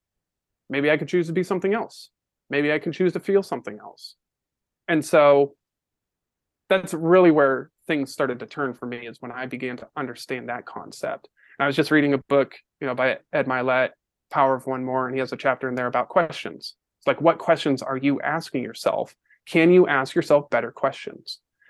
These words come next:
And just last week, I went to an event with work for speaking, and I was starting to feel a little bit of anxiety.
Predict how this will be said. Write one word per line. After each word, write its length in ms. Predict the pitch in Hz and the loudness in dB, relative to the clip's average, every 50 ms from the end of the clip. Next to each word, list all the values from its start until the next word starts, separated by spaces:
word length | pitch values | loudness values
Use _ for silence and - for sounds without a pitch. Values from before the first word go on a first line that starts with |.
| _ _ - | _ _ -2
And 420 | 147 143 139 135 131 127 127 131 - _ _ _ _ - | 0 2 4 4 4 2 0 -2 -6 _ _ _ _ -6
just 140 | - 143 - | -4 2 2
last 200 | 170 160 143 - | 2 2 4 4
week, 180 | 190 185 147 123 | 4 4 4 2
I 80 | 123 127 | 0 0
went 180 | 135 135 131 | -2 -2 -2
to 340 | - 151 143 143 143 - - _ - | -2 0 2 2 2 0 -2 _ -10
an 100 | 156 147 | -8 -8
event 240 | 135 - 160 156 - | -4 -2 -4 -2 -2
with 180 | 147 139 - | -6 -4 0
work 260 | 175 170 139 - - _ | 2 2 2 0 -4 _
for 140 | - - | -6 -6
speaking, 540 | 135 - - - 180 180 - - - - - _ _ _ _ _ _ - | -6 -6 -4 -6 -6 -6 -6 -12 -12 -14 -20 _ _ _ _ _ _ -6
and 500 | - 151 135 135 131 127 123 120 110 - - _ _ - | 0 0 2 2 2 0 -2 -4 -6 -8 -16 _ _ 0
I 440 | 143 135 135 135 135 135 135 147 - | 2 2 4 4 2 2 0 -2 -4
was 420 | - 147 139 139 131 131 131 127 - | -2 0 2 2 2 0 -2 -6 -4
starting 260 | - 151 139 139 131 | -2 -2 -2 -2 -4
to 80 | 131 | -6
feel 340 | - - 160 156 151 151 - | -4 -2 0 0 0 0 -2
a 60 | 151 | -6
little 220 | 143 139 143 147 135 | -6 -4 -4 -4 -4
bit 120 | 151 147 | -4 -6
of 160 | 151 143 - - _ - | -6 -8 -10 -16 _ -6
anxiety. 720 | 165 151 143 143 135 143 151 160 151 - - - - _ | -4 -4 -2 -2 0 0 0 0 -2 -4 -8 -12 -16 _